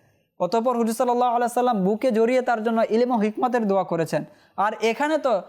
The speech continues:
স্বয়ং জিব্রাইল তার ব্যাপারে বলছেন যে এ উম্মতের মধ্যে অনেক বড় আলিমে দ্বীন হবে, সুতরাং তাকে আপনি বিশেষভাবে দেখে শুনে রাখবেন।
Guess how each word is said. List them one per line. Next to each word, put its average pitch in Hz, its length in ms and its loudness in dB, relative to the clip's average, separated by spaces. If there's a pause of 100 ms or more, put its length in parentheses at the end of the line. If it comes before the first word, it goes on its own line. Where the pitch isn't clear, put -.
(160)
স্বয়ং 240 360 0
জিব্রাইল 220 640 0 (300)
তার 226 200 0
ব্যাপারে 226 380 0
বলছেন 208 500 0 (340)
যে 202 180 0
এ 233 320 2 (260)
উম্মতের 285 440 0
মধ্যে 262 260 0
অনেক 226 420 0
বড় 240 160 2
আলিমে 202 380 0
দ্বীন 190 220 0
হবে, 175 300 0 (180)
সুতরাং 196 440 -2 (220)
তাকে 180 240 -2
আপনি 214 200 -2
বিশেষভাবে 190 560 0
দেখে 170 260 -4
শুনে 170 220 -4
রাখবেন। 185 380 -4